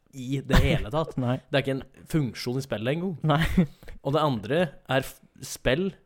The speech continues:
Speaker 1: som, ehm, jeg har faktisk tre på den her når jeg tenker meg om.
Speaker 2: Ja.
Speaker 1: Det andre er, eh, spill som reklamerer med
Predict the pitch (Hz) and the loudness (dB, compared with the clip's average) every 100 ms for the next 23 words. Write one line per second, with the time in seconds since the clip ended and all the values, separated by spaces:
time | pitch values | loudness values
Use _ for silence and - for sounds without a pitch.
0 | _ _ - 131 135 123 _ - 117 113 | _ _ 0 0 0 -4 _ -6 -2 0
1 | 113 113 110 110 107 - _ _ _ _ | 0 0 -2 -2 -4 -8 _ _ _ _
2 | - 110 101 101 - 87 90 104 101 104 | -10 -10 -8 -12 -12 -12 -8 -8 -6 -6
3 | 101 101 98 113 - 123 127 - 127 135 | -6 -8 -8 -10 -8 -6 -6 -4 -2 -2
4 | 101 107 156 - 113 117 123 - _ 123 | -2 -2 -2 -2 0 0 0 -6 _ -4
5 | 120 117 - 113 123 135 - _ _ - | -4 -4 -4 -2 -2 -4 -10 _ _ -8
6 | - 127 110 95 104 110 123 117 | -2 0 0 -4 -4 -2 0 -2